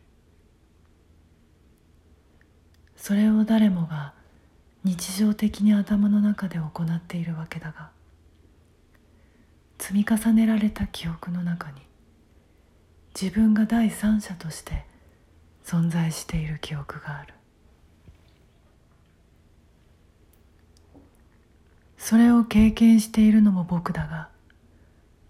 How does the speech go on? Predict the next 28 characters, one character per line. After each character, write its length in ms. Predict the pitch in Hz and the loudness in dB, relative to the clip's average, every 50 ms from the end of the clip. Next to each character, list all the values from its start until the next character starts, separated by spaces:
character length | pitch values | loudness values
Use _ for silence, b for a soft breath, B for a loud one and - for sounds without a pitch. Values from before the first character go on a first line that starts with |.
| _ _ _ _ _ _ _ _ _ _ _ _ _ _ _ _ _ - | _ _ _ _ _ _ _ _ _ _ _ _ _ _ _ _ _ -6
も 160 | 180 180 202 | 0 2 2
う 40 | 214 | 2
一 260 | 214 - - 233 233 | 2 2 0 0 2
人 120 | 220 220 196 | 4 4 4
の 100 | 185 165 | 2 0
僕 320 | 165 156 147 - - - | -4 -6 -8 -10 -12 -14
が 200 | - - - - - b b b b b b b b b b b b b b b _ - | -14 -14 -16 -16 -18 b b b b b b b b b b b b b b b _ -18
少 280 | - - - - 226 | -14 -10 -6 -4 -4
し 140 | 220 - - | -4 -6 -6
離 300 | - - 170 170 196 208 | -6 -4 0 2 2 2
れ 100 | 214 208 | 2 0
た 120 | - 175 | -2 -4
と 140 | 165 - 160 | -6 -8 -8
こ 140 | - - 160 | -8 -6 -6
ろ 120 | 156 156 | -6 -6
か 140 | - - - | -8 -10 -10
ら 180 | 151 151 147 151 - | -10 -10 -10 -10 -12
自 160 | - - 170 | -12 -10 -8
分 260 | 175 180 180 180 180 | -6 -6 -4 -4 -4
を 80 | 180 175 | -4 -2
眺 320 | 170 165 160 156 175 175 | -2 -2 -2 -2 -4 -4
め 120 | 175 170 | -4 -4
て 140 | 175 - - | -4 -4 -4
い 20 | - | -4
る 200 | - - - - _ _ _ _ _ _ _ _ _ _ _ _ _ _ _ _ _ | -4 -6 -18 -20 _ _ _ _ _ _ _ _ _ _ _ _ _ _ _ _ _
記 160 | - - - | -20 -14 -14
憶 220 | 156 151 - - - | -14 -12 -12 -14 -16
だ。 180 | - 156 - | -16 -18 -18